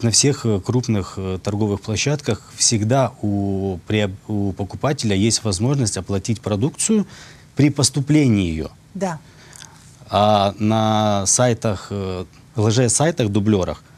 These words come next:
Speaker 1: как правило, берут, э, сразу оплату полностью, безналичным расчетом,
Speaker 2: Мгм.
Speaker 1: переводом на другие карты.
Speaker 2: Мгм. Но все-таки каким образом, а, происходит борьба с вредоносными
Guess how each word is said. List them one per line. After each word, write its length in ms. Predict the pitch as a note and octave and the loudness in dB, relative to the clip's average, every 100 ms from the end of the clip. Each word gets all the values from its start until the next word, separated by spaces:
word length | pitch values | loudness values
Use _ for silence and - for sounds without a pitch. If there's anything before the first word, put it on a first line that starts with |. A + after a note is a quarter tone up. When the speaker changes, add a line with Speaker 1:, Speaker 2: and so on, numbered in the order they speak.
| - - - - - | -20 -20 -20 -20 -6
Speaker 1:
как 160 | A2 - | -4 0
правило, 720 | C#3 C#3+ C3 A2+ G#2+ F#2 F#2 | 2 4 4 2 0 -2 -4
берут, 440 | F#2+ G2 A#2+ A#2+ - A2 | -2 2 2 2 0 -4
э, 280 | G#2+ G2 F#2 - - - - _ - - - - | -2 -2 -6 -14 -20 -20 -20 _ -20 -20 -20 -8
сразу 440 | - A#2+ A#2 F#2 | 0 2 2 2
оплату 360 | F#2+ G#2 F#2 F#2 | -2 -2 -4 -4
полностью, 580 | F#2 E3 F3 B2 - G2 | 0 2 2 0 -2 -4
безналичным 800 | F#2+ G#2 F#2+ G2 F2 - F2+ | -2 0 0 -2 -2 -4 -6
расчетом, 480 | F2 F2+ - D#3+ A#2+ | -4 -2 0 0 -2
Speaker 2:
Мгм. 140 | F#2 G2+ | -6 -4
Speaker 1:
переводом 540 | G#2 F#2+ B2+ C#3+ G#2 | -4 0 0 0 -2
на 260 | F#2 F2 E2 - - - - | -4 -6 -10 -16 -20 -20 -12
другие 280 | - F#2 A2 | -6 -2 0
карты. 360 | G#2 D2+ - - | -2 -6 -12 -12
Speaker 2:
Мгм. 280 | A3 F#3 G#3 - - - - | -10 -8 -8 -10 -12 -12 -4
Но 80 | A#3+ | -2
все-таки 320 | - D#4+ A3+ | -2 -4 -6
каким 260 | A#3+ - C#4 | -4 -4 -4
образом, 480 | D4+ C#4+ B3 A#3+ A3+ | -2 -2 0 -2 -2
а, 160 | A#3 G3+ | -4 -4
происходит 560 | G3 A#3+ - C#4 G#3 | -2 -2 -2 -2 -2
борьба 640 | F3+ A3 A3+ F#3+ A3 D#4+ C#4+ | -2 -2 -2 -2 0 0 0
с 340 | - G#3 F3+ - - - - | 0 -2 -4 -10 -18 -18 -8
вредоносными 840 | F3 G#3 A3 A#3 C#4 D#4+ - G#3+ | -4 0 0 0 0 -2 0 -2